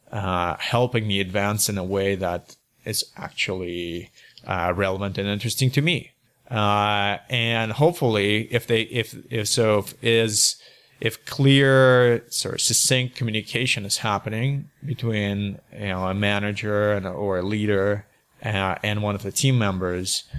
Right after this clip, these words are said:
and somebody says, "Uh, you know, here's what we're sort of, uh, hoping that you would be doing. Here are some steps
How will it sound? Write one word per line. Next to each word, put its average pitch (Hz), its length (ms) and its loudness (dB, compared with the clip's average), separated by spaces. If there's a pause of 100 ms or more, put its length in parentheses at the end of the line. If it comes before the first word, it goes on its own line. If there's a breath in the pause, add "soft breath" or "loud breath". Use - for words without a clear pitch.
(260 loud breath)
and 98 400 0
somebody 101 340 0
says, 90 420 0
"Uh, 98 300 -4
you 95 120 -10
know, 90 320 -10 (260)
here's 113 380 2
what 107 240 0
we're 101 200 0
sort 98 320 0
of, - 60 -16 (160)
uh, 95 60 -2 (160)
hoping 117 400 2
that 101 160 -2
you 110 120 -2
would 101 220 -2
be 107 80 -2
doing. 104 640 4 (360 soft breath)
Here 117 180 2
are 107 60 2
some 101 380 -2
steps - 760 0